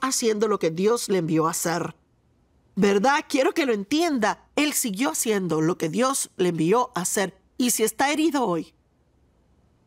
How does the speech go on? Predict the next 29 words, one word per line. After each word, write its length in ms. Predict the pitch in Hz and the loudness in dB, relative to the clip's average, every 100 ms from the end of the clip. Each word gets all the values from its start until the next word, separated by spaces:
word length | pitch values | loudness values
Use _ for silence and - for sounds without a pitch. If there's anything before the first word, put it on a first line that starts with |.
| _ _ _ _ _ _ _ _ - | _ _ _ _ _ _ _ _ 0
Dios 420 | 254 269 247 - | 2 4 2 -2
quiere 320 | - 226 226 | 0 0 0
consolarle, 840 | 226 208 226 214 214 202 202 196 _ _ - | -2 -2 0 0 0 -4 -6 -8 _ _ 0
pero 200 | 277 269 | 0 2
él 180 | 285 277 | 0 0
no 160 | 294 294 | -2 0
puede 260 | 302 311 | -2 0
hacer 280 | 302 - 262 | -2 -2 -2
eso 480 | 254 220 - 190 - _ | -2 -4 -4 -6 -10 _
si 160 | - 269 | -4 -2
está 240 | 240 277 | 0 0
lleno 340 | 233 247 247 262 | 0 0 0 -2
de 100 | 262 | -2
pena 280 | 254 247 254 | -2 -2 -2
propia, 440 | 302 302 - - _ | -4 -2 -6 -8 _
tratando 680 | 302 277 - 285 277 294 - _ _ _ _ - | -2 -2 -2 -2 0 -2 -4 _ _ _ _ -4
de 100 | 277 | 0
consolarse 680 | 262 - 240 254 294 - - | 0 0 2 2 0 -4 -2
a 80 | |
sí 240 | 226 - 277 | -4 -2 -2
mismo, 580 | 262 226 - 208 196 _ _ _ | -2 -4 -4 -4 -4 _ _ _
sentadito 880 | - 294 262 - 285 254 240 220 240 | -4 -2 -2 0 -2 0 -2 0 -2
pensando 760 | 226 220 - 240 240 226 240 - - | 0 -2 -2 -2 0 0 0 0 -6
de 220 | 214 226 | 0 2
lo 180 | 208 196 | 2 2
mal 380 | 190 233 330 381 _ _ | 0 0 0 -4 _ _
que 120 | 233 208 | -2 2
le 160 | 196 | 0
trataron. 680 | - 240 - 554 494 - | 0 -4 0 -2 -2 -8